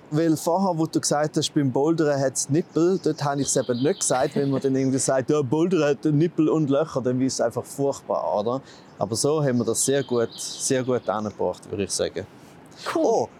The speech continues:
Speaker 1: weißt du,
Speaker 2: Cool,
Speaker 1: was
Speaker 2: Bro.
Speaker 1: auch, äh, Löcher hat in der Logik? Bam! Jetzt, äh, wow, was für ein Segway. Äh, und
Speaker 2: Was
Speaker 1: zwar,
Speaker 2: für ein
Speaker 1: das
Speaker 2: Segway?
Speaker 1: ist, ja, das ist, äh, mein, mein Thema nämlich. Äh, hast du die Geschichte um den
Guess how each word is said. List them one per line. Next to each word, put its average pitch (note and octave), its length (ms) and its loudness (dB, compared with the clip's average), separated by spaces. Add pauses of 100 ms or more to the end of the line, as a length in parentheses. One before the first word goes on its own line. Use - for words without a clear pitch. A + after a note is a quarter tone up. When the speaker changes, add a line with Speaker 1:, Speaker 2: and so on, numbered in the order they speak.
Speaker 1:
weißt F#3 320 0
du, - 20 0
Speaker 2:
Cool, F#3+ 80 2
Speaker 1:
was E3 80 -2
Speaker 2:
Bro. F3+ 100 0
Speaker 1:
auch, F3+ 400 2
äh, E3+ 260 2 (120)
Löcher D#3 540 0
hat D#3 160 0 (100)
in D3+ 120 2
der D#3+ 120 0
Logik? A#2 480 0 (260)
Bam! F3 540 0
Jetzt, B2 300 -2
äh, A#2 200 -2
wow, G#2+ 320 0
was A2+ 200 -4
für B2 100 -10
ein A2 60 -6
Segway. C3+ 640 -2 (400)
Äh, C3+ 320 0 (160)
und C#3+ 120 0
Speaker 2:
Was A2 40 -4
Speaker 1:
zwar, E3 220 -2
Speaker 2:
für D3+ 80 0
ein E3+ 80 -8
Speaker 1:
das B2+ 160 -2
Speaker 2:
Segway? G#2+ 140 0
Speaker 1:
ist, - 200 -6 (640)
ja, C3 180 0
das C#3+ 220 -2
ist, D3+ 180 0
äh, C3+ 380 0
mein, D3+ 260 2 (320)
mein D3 200 -2 (140)
Thema D#3 360 -2
nämlich. D3 420 -2 (220)
Äh, A#2+ 320 2
hast C#3+ 260 -2
du D3+ 60 -4
die C#3+ 160 -2
Geschichte - 360 -2 (120)
um C#3 180 -2
den A#2+ 380 0